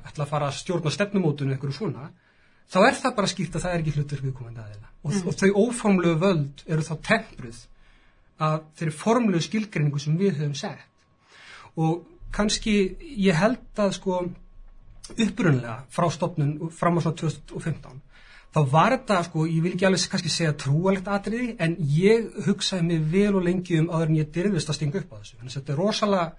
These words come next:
Speaker 1: n-, nálægt hjarta fólks, sko.
Speaker 2: Mm.
Speaker 1: Uh, sér í lagi auðvitað, sko, stofnendum, þa-, þar á meðal er ég, skilur. Þetta var, þetta var mikið svona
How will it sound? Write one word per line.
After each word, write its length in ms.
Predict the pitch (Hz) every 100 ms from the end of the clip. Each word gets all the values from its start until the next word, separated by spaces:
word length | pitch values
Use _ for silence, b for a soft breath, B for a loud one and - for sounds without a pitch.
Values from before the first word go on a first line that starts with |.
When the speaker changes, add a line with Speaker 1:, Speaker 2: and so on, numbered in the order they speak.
| B -
Speaker 1:
n-, 240 | 165 175
nálægt 380 | 175 208 190 -
hjarta 220 | 160 - 139
fólks, 260 | - -
sko. 160 | - 107 - B B B
Speaker 2:
Mm. 220 | 185 170 175 B -
Speaker 1:
Uh, 280 | 156 156 156 -
sér 260 | - 175
í 20 |
lagi 180 | 165 165
auðvitað, 360 | 156 151 151 151 - -
sko, 240 | - 151
stofnendum, 580 | - 165 151 135 135 123 - -
þa-, 260 | - -
þar 160 | - 135
á 40 | 131
meðal 180 | 127
er 100 | 127 143
ég, 160 | 131
skilur. 260 | - - 120
Þetta 260 | 143 - 151
var, 140 | 156
þetta 140 | 151
var 80 | 147
mikið 280 | 160 156 156
svona 200 | 147 143